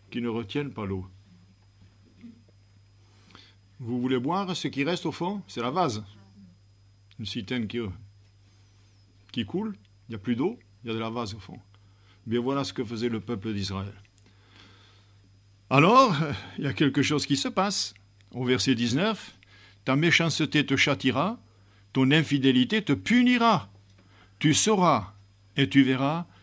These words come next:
que c'est une chose amère d'abandonner l'Éternel ton Dieu et de n'avoir de moi aucune crainte, dit le Seigneur des armées. » Il y aurait de quoi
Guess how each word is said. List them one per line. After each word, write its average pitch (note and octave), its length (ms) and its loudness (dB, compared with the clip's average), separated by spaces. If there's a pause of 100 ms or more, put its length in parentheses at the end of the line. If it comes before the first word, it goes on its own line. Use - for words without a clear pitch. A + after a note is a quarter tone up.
(200)
que A#2 100 -2
c'est A#2 240 0
une B2 200 2
chose C3+ 320 -2
amère C#3 460 0 (500)
d'abandonner C#3 720 2
l'Éternel B2 540 2
ton A#2+ 160 0
Dieu D#3+ 340 0 (540)
et B2+ 80 2
de C3 140 0
n'avoir C3+ 400 0
de A#2+ 80 0
moi C#3 420 -2
aucune C3 420 2
crainte, C#3 420 -4
dit A#2 200 0
le A2+ 80 0
Seigneur A#2 580 -2 (440)
des G#2 260 -4
armées. » G2+ 240 -10 (800)
Il - 20 -8
y A#2+ 40 -2
aurait A#2 180 0
de A2+ 80 -2
quoi G#2+ 520 -4